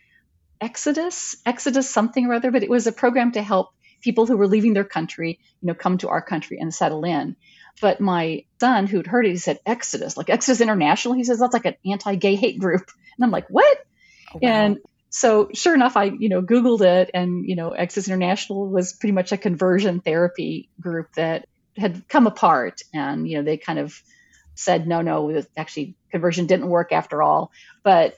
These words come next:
Speaker 1: the fact that it had the same name was funny. And so I mentioned it to this woman when I met her, that the kind of irony that we're working with this Exodus group.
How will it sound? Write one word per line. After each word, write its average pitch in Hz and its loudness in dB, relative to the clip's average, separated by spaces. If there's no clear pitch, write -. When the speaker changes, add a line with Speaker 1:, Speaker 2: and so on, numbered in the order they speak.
Speaker 1:
the 196 0
fact 226 4
that 190 0
it 190 2
had 220 2
the 175 0
same 175 2
name 175 2
was 160 -4
funny. 170 -2
And 165 -4
so 160 -2
I 160 2
mentioned 190 0
it - -10
to 170 -8
this 160 -6
woman 165 -4
when 151 -6
I 170 -8
met 175 0
her, 160 -4
that - -8
the 160 -14
kind 165 -4
of 151 -6
irony 165 0
that 151 -6
we're 160 -10
working 160 -8
with 156 -10
this - -10
Exodus - -8
group. - -10